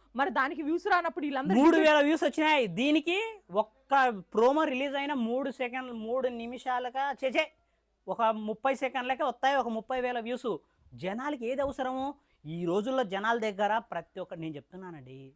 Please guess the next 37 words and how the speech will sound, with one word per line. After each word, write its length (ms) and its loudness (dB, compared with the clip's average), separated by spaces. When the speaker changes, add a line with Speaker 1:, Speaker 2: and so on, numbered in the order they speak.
Speaker 2:
జనాల 380 -14
దగ్గర 300 -12
ఈరోజు 640 -14
నిజంగా 460 -8
బిగ్ 180 -10
బాస్ 180 -14
షో 100 -16
చాలా 160 -12
అవసరం. 540 -14
ఎందుకంటే 560 -12
అందరి 420 -8
దగ్గర 280 -4
డబ్బులు 300 -8
ఉన్నాయి, 260 -14
ఎవ్వరు 320 -10
ముష్టి 320 -10
ఎత్తుకోవట్లే. 520 -10
ఒకప్పటిలాగా 560 -8
ఒక 260 -10
పూట 120 -6
పిల్లల్ని 340 -12
పస్తులు 360 -12
పెట్టట్లే, 460 -12
ప్రతి 180 -14
ఒక్కరి 180 -12
దగ్గర 220 -8
డబ్బులు 340 -8
ఉన్నాయి. 220 -10
మా 160 -10
అవ్వ 160 -6
చెప్పేది, 460 -12
"మా 80 -8
దగ్గర 240 -8
అన్నం 220 -10
ఉంటే 140 -14
తినేటోళ్ళం, 500 -12
లేకపోతే 280 -14